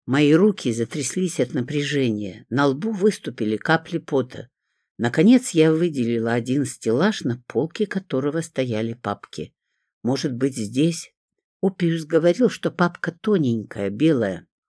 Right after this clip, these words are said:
Я бросилась к стеллажу, торопливо перебирая папки. Одним ухом я прислушивалась к звукам музыки из зала,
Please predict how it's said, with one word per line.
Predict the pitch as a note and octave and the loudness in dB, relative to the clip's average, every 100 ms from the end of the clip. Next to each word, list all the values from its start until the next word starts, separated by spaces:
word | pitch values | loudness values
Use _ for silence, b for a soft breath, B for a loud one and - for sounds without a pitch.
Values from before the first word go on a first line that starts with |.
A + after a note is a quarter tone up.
| _ _ _ _ _ _ _ _ | _ _ _ _ _ _ _ _
Я | - G#2+ C#3+ | -6 0 2
бросилась | B2+ B2+ D3+ D3 C3+ B2 B2+ | 2 4 4 4 0 -2 -2
к | - | -10
стеллажу, | - C3 C3 C3 F#3 | -6 0 2 2 0
торопливо | G3+ C3 B2+ B2 D3 E3 C#3+ | 0 0 0 -2 -2 -2 -2
перебирая | C3+ B2 B2 B2 D3+ C#3 | -2 -2 0 0 0 -2
папки. | B2+ B2+ A#2+ - - F2 _ _ _ _ _ | -2 -2 -2 -6 -14 -14 _ _ _ _ _
Одним | A#2+ A2+ A#2+ D3 D3 - | -10 -4 2 2 2 -2
ухом | C4 C#4 - A#3+ | 0 0 0 4
я | G#3+ F3 | 4 4
прислушивалась | - G3 F3+ F#3+ G#3 - F#3 F#3 E3+ - | 2 -2 -4 -6 -8 -6 0 0 0 -6
к | B2 A2+ | -12 -8
звукам | B2 D3+ F#3+ - E3+ D#3+ | -6 -2 -2 0 -2 0
музыки | F3+ E3 D3 C3 E3 | 0 -2 -4 -6 -4
из | D3+ | -4
зала, | B2 A#2+ C#3+ A#2+ G2+ | -4 -2 0 0 -2